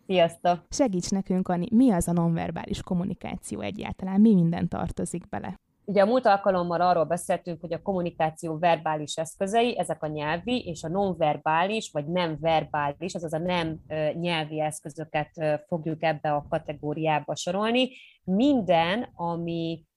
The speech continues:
Speaker 1: azon kívül van, amit éppen szavakba öntünk. Ide tartoznak a mimika, ugye az arcunknak a mozgása,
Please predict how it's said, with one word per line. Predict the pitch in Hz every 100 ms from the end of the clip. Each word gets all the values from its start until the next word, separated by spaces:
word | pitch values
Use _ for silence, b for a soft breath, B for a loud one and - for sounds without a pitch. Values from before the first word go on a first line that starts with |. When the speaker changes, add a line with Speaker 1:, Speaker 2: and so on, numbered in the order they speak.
| _ _
Speaker 1:
azon | - 254 220 180 165
kívül | - 196 190 170 160 156 147
van, | 143 160 233 262
amit | 180 170 156 180
éppen | 196 196 160 151
szavakba | - 180 156 143 131 160 147 143 _
öntünk. | - 170 156 160 139 -
Ide | 226 208
tartoznak | 175 165 156 156 156 151 160 143 -
a | 143 143 139 139
mimika, | 175 226 202 185 170 156 160
ugye | 165 151
az | 147
arcunknak | 165 175 170 170 160 - 160
a | 170 156 151
mozgása, | 165 160 156 156 151 151 160 147